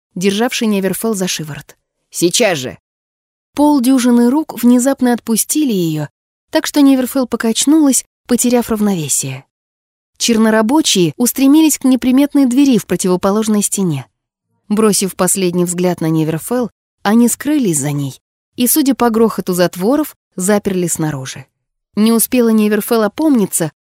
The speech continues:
как распахнулась еще одна дверь побольше, в паре метров от нее. Комнату заполонили вооруженные мужчины. Неверфелл отскочила назад и едва не упала, споткнувшись о табурет. Бежать было некуда,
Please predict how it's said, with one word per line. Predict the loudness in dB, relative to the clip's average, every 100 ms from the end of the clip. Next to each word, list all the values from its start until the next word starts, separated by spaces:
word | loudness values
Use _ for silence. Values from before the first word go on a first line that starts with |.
| _
как | -4 -2
распахнулась | -2 0 0 2 2 2 2
еще | 2 2 0 0 0
одна | 0 -2
дверь | -2 -6 -4
побольше, | -4 -2 -2 -2 -4 -10 -12 _ _ -20
в | -4
паре | 0 2 4
метров | 2 0 -6 -6
от | -6
нее. | -4 -6 -10 -14 _ _ _ _ _ _ _ _ -4
Комнату | 0 0 -2 -4
заполонили | -4 -2 0 0 0 0
вооруженные | 0 0 -2 -2 -2 0
мужчины. | -2 -2 -6 -8 -10 -14 _ _ _ _ _ _ -2
Неверфелл | 0 0 0 0
отскочила | -2 0 -2 0 0 2
назад | 2 2 0 -2 _ _ -4
и |
едва | 0 0 2 2
не | 4 2
упала, | 2 2 2 0
споткнувшись | -2 -4 -2 -4 -2 -6 -6
о | -6
табурет. | -4 -4 -4 -6 -12 _ _ _ _ _ _ _ _ -4
Бежать | 0 0 0 -2
было | -4
некуда, | -4 -6 -10 -16